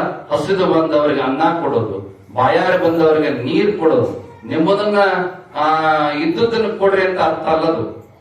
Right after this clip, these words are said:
ಹೆಚ್ಚಿಗೆ ಉಳಿದದ್ದಾರ ಕೊಡ್ಬೇಕು. ಯಾವಾಗ್ಲೂ ಕೂಡ ತಾನು ದುಡಿದಿದ್ದನ್ನ ಊಟ ಮಾಡ್ಬೇಕು. ಊಟ ಮಾಡೋದು ತಪ್ಪಲ್ಲ, ಆದ್ರೆ ಉಳಿದದ್ದನ್ನ ಮುಸುರಿಗೆ ಹಾಕುವಂತೆ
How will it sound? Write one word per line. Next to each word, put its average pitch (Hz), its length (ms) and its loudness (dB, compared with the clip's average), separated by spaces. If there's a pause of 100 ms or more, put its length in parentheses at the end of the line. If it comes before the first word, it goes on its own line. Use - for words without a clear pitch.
ಹೆಚ್ಚಿಗೆ 131 320 -4
ಉಳಿದದ್ದಾರ 202 560 4
ಕೊಡ್ಬೇಕು. 180 680 -4 (320)
ಯಾವಾಗ್ಲೂ 175 600 2
ಕೂಡ 170 140 -2 (640)
ತಾನು 175 440 2
ದುಡಿದಿದ್ದನ್ನ 170 680 2 (260)
ಊಟ 139 120 -2 (100)
ಮಾಡ್ಬೇಕು. 170 680 -2
ಊಟ 139 100 -4
ಮಾಡೋದು 185 380 2
ತಪ್ಪಲ್ಲ, 175 400 0 (500)
ಆದ್ರೆ - 360 2
ಉಳಿದದ್ದನ್ನ 214 600 2
ಮುಸುರಿಗೆ 208 460 2
ಹಾಕುವಂತೆ 175 920 2